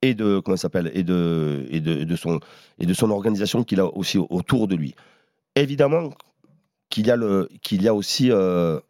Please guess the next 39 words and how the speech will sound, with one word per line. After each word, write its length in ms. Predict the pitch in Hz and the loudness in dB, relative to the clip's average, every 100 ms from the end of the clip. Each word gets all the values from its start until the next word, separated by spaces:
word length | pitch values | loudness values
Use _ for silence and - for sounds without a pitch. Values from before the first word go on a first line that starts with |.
| _ _ _ | _ _ _
cet 260 | - 110 | -4 -2
objectif 460 | 101 98 107 101 - | 0 -2 -2 -4 -6
Coupe 160 | - | -4
du 80 | 95 | 0
Monde, 240 | 104 82 - - | 0 0 -6 -14
la 100 | 78 | -10
Coupe 140 | 85 | -4
du 100 | 87 | 0
Monde 180 | 98 104 - | 0 0 -4
en, 80 | 78 | -6
en, 380 | 73 67 80 78 | -4 -4 -4 -4
en 100 | 85 | -4
milieu 260 | 85 92 95 | -2 0 0
de, 200 | 87 78 - - - - | 0 -4 -8 -20 -20 -8
en 60 | 85 | -2
milieu 220 | 90 95 | -2 -2
de 40 | |
saison 340 | - 92 78 69 _ _ | -2 -2 -2 -8 _ _
ou 180 | 80 76 | -6 -4
un 80 | 80 | -2
tiers 180 | - 85 | -2 -2
de 80 | |
saison, 340 | 87 92 76 71 - _ _ - | -2 -4 -4 -6 -14 _ _ -6
qui 100 | - | -2
est 40 | |
là, 160 | 98 71 | 0 -2
évidemment. 420 | - 87 98 80 67 _ _ _ _ | -6 -2 0 -2 -6 _ _ _ _
Et 80 | - | -4
puis 100 | - | 0
après, 180 | 101 139 | 0 0
je, 80 | 113 - | -2 -2
je 100 | 90 | -2
pense 280 | 80 123 - | 2 0 0
que 240 | - 80 - | -2 -2 0
nous 200 | 101 123 | 2 2
avons 200 | 117 113 | 2 0
été 200 | 104 98 | 0 -2
très 300 | - - 208 | -2 0 0
clairs 340 | - 78 - | 0 -6 -8